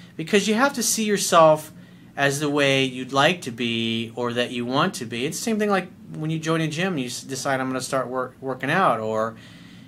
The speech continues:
you wanna get in shape. Obviously, nobody starts out in amazing shape, whether it's cardio shape or sculpting your body through weight training to have the kind of body shape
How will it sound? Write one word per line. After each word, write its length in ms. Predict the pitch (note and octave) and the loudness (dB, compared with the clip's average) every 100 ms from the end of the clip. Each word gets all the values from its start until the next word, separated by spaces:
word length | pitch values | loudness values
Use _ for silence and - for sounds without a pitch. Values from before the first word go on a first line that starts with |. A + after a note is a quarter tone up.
| - | -14
you 140 | - C3 | -6 0
wanna 220 | C#3 C3+ | 0 0
get 160 | C3 | -2
in 80 | A#2 | -4
shape. 420 | A2+ - G3 C3+ | -4 0 0 2
Obviously, 500 | B2 C3+ D#3 C#3+ C3 | 2 2 2 -2 -4
nobody 400 | B2 B2+ D3 D#3+ | -2 -2 -2 -4
starts 440 | A#2 - B2 A#2 A#2+ | -6 -2 0 0 -2
out 240 | A2 A2+ | 0 0
in 100 | A2+ | -2
amazing 480 | A2 A2+ A2+ A2+ A2+ | -6 -6 -6 -6 -8
shape, 340 | A2 A#2 A2+ | -6 -6 -6
whether 200 | A2+ A2 | -6 -8
it's 100 | A2 | -8
cardio 460 | A2+ B2 A#2+ A#2 A#2 | -4 -2 -2 -4 -6
shape 560 | - A2+ A2 A2 A2+ A2+ | -8 -6 -6 -8 -10 -10
or 400 | A2 A2 G#2+ G#2+ - - | -8 -6 -8 -10 -16 -12
sculpting 540 | - - C3+ C3 A#2+ A#2 | -8 -4 -4 -4 -6 -6
your 140 | A#2 | -4
body 440 | A#2 A#2 A#2 A#2+ | 2 2 2 -2
through 300 | A2+ A#2+ A#2+ | -6 -8 -8
weight 260 | A2+ A#2+ A#2+ | -4 -6 -6
training 400 | A2 A#2 A#2 A2+ | -8 -6 -6 -6
to 100 | A2+ | -2
have 200 | A#2 A#2 | -2 -4
the 80 | A#2 | -6
kind 240 | - A#2 | -8 -8
of 100 | G#2+ | -6
body 300 | A2 A2 A2+ | -4 -2 -4
shape 400 | A2+ A#2+ A#2 A2+ | -6 -6 -6 -8